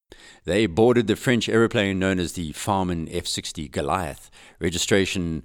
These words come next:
Foxtrot Golf Echo Alpha Delta, piloted by a M Mire at Le Bourget, and were looking forward to landing in Croydon Airport near London. Little did they know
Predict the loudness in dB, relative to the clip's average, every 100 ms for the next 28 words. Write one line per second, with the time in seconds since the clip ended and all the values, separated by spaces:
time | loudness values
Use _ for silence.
0 | -14 -8 -6 -6 -6 -6 -6 -4 -4 -4
1 | -16 -12 -12 -8 -6 -6 -10 _ -8 -8
2 | -18 -16 -14 -12 -14 -20 -20 -20 -20 -8
3 | -4 -4 -6 -10 -6 -2 -2 -6 -10 -10
4 | -10 -6 -6 -4 -8 -8 -8 -6 -8 -12
5 | _ _ _ -12 -8 -8 0 2 2 -2
6 | -8 _ _ _ _ -16 -14 -12 -12 -12
7 | -12 -4 -2 -2 -4 -2 -2 -2 -6 -6
8 | -8 -8 -10 -2 0 0 -2 -2 -4 -6
9 | -12 -12 -8 -6 -4 -6 -10 -14 -20 _
10 | -20 -20 -20 _ -6 0 2 2 4 4
11 | 6 6 4 0